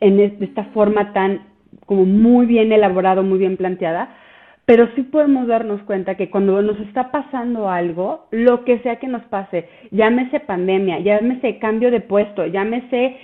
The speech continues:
cambio de etapa de vida, llámese cambio de rol, lo que sea, hay una pequeña parte de nosotros que es como, ok, esto es nuevo, ¿y ahora qué quiero hacer con esto? O tengo estas posibilidades,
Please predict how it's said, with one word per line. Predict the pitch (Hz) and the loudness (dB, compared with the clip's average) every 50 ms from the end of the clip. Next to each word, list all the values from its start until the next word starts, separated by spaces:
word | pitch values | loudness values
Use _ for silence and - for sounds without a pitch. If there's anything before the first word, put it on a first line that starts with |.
| - _ _ _ | -20 _ _ _
cambio | - 240 233 240 240 262 262 | 0 2 4 4 6 6 4
de | 247 | 4
etapa | 254 262 226 208 233 240 | 4 2 0 0 2 0
de | 247 233 | 0 0
vida, | 220 233 233 196 170 147 - - - - | 0 0 0 0 0 -2 -4 -10 -10 0
llámese | - 226 226 233 247 262 262 - 277 247 269 | 2 4 4 4 4 2 0 -2 -4 -4 -2
cambio | 254 233 240 247 254 247 | -2 0 2 4 4 4
de | 254 254 | 4 2
rol, | 240 240 233 208 175 - - - - _ | 2 4 4 4 4 2 -2 -12 -20 _
lo | - 220 220 233 233 226 226 | -2 2 4 4 4 2 0
que | 240 240 220 - - | -2 -4 -4 -2 -4
sea, | 240 240 269 302 - - _ | -4 -4 -4 -6 -8 -12 _
hay | - 262 269 285 | -4 0 2 4
una | 330 320 339 339 330 - - | 4 4 4 2 -2 -4 -8
pequeña | 254 247 - - 240 247 254 233 | -8 -8 -6 -6 -4 -4 -4 -4
parte | - 240 247 247 254 | -4 -4 -4 -4 -6
de | 247 | -6
nosotros | 226 214 214 226 214 214 240 226 - | -6 -6 -8 -8 -8 -8 -10 -10 -8
que | - 226 | -8 -8
es | 208 | -8
como, | - 240 247 233 208 226 - - _ _ _ _ - | -6 -4 -4 -4 -4 -6 -10 -20 _ _ _ _ -2
ok, | 180 190 196 202 - 254 233 208 160 - - _ _ _ _ _ _ _ _ _ | -2 -2 -2 0 0 0 0 0 -2 -6 -10 _ _ _ _ _ _ _ _ _
esto | 214 220 247 277 254 - 320 | 4 4 4 4 4 0 -2
es | 320 311 | 0 0
nuevo, | 277 247 233 220 214 214 220 233 233 - - | 2 2 2 2 2 2 0 0 -2 -4 -6
¿y | 214 208 214 | -2 0 0
ahora | 214 240 254 254 - | 0 0 -2 -4 -6
qué | - 262 254 - _ | -8 -8 -10 -6 _
quiero | - 262 285 349 | -2 0 0 0
hacer | 311 - - 180 160 - | 0 -2 -4 -8 -10 -10
con | - 175 170 - | -12 -12 -12 -12
esto? | - - _ - - - _ _ _ - - | -12 -14 _ -18 -18 -18 _ _ _ -4 -2
O | 220 208 208 | 0 0 2
tengo | - 269 285 311 330 | 2 2 4 2 2
estas | 320 - 349 - | 0 -4 -10 -10
posibilidades, | - - 269 262 - 247 208 208 202 196 190 185 185 180 180 202 269 | -6 -6 -6 -6 -6 -6 -6 -4 -4 -4 -2 -2 -2 -2 -2 -2 -4